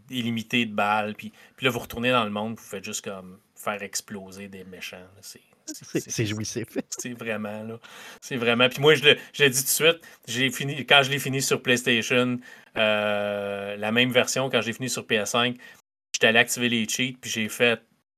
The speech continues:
Speaker 1: j'ai, j'ai commencé à jouer Left Behind après, puis j'avais oublié que j'avais activé les cheats.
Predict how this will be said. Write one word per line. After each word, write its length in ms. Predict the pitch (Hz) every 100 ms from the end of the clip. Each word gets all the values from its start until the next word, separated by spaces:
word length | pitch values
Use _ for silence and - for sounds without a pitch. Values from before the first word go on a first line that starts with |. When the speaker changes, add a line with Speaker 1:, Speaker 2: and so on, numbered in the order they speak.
| _ _
Speaker 1:
j'ai, 240 | - 139 139
j'ai 160 | 127 135
commencé 440 | 160 160 151 185
à 200 | 170 143
jouer 200 | 135 165
Left 220 | 143 127
Behind 400 | 127 123 135 156 -
après, 480 | 123 - 120 139 156
puis 120 | 120
j'avais 280 | 135 120 117
oublié 360 | 123 113 131
que 60 | 135
j'avais 180 | 123 113
activé 320 | 110 - 120
les 180 | 117 110
cheats. 360 | - 135 135